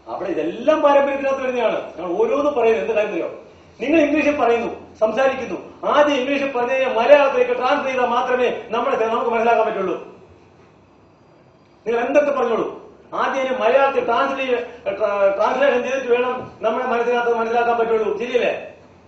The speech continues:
അത് ഡയറക്റ്റ് ഇംഗ്ലീഷിൽ മനസ്സിലാവുമോ? അത് സാഹിബിന്റെ നാട്ടിൽ പോയി, ഈ, ഈ, വള-, ജി-, ജനിക്കണം. അവൻ ജനിച്ചപ്പോഴേ അതാണ് പഠിച്ചു വന്നത്. അത് നമ്മൾ അംഗീകരിച്ചാൽ ശരിയാവില്ല.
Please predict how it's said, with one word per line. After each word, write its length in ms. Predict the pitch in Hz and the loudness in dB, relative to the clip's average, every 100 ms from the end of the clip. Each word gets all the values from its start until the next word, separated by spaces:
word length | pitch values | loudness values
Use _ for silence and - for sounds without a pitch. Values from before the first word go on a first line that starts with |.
| _ - - _ _ - 214 | _ -20 -20 _ _ -12 -6
അത് 140 | 254 | -2
ഡയറക്റ്റ് 360 | 262 285 277 269 | 0 2 0 -2
ഇംഗ്ലീഷിൽ 300 | 262 247 247 | -2 -2 -2
മനസ്സിലാവുമോ? 540 | 233 226 185 156 - - - - - | 0 2 2 0 -6 -14 -20 -20 -6
അത് 100 | 220 | -2
സാഹിബിന്റെ 340 | 214 233 233 220 | 2 2 2 2
നാട്ടിൽ 200 | 220 190 | 0 0
പോയി, 120 | 208 | -4
ഈ, 300 | 202 202 185 | -4 -6 -4
ഈ, 260 | 185 185 170 | -6 -6 -8
വള-, 360 | 160 190 196 | -4 0 0
ജി-, 280 | 185 185 170 | -2 -8 -8
ജനിക്കണം. 540 | 175 160 135 - - - - - | -6 -6 -8 -12 -20 -20 -14 -8
അവൻ 120 | 220 202 | -6 -4
ജനിച്ചപ്പോഴേ 420 | 208 233 233 240 | -2 -2 0 2
അതാണ് 200 | 202 214 214 | 4 2 2
പഠിച്ചു 180 | 196 190 | -2 -2
വന്നത്. 220 | 185 165 - - - | -2 -2 -4 -10 -6
അത് 100 | - | -2
നമ്മൾ 140 | 196 214 | -2 -2
അംഗീകരിച്ചാൽ 360 | 196 208 202 170 | -2 -2 -2 -2
ശരിയാവില്ല. 320 | 175 180 - | -2 -4 -4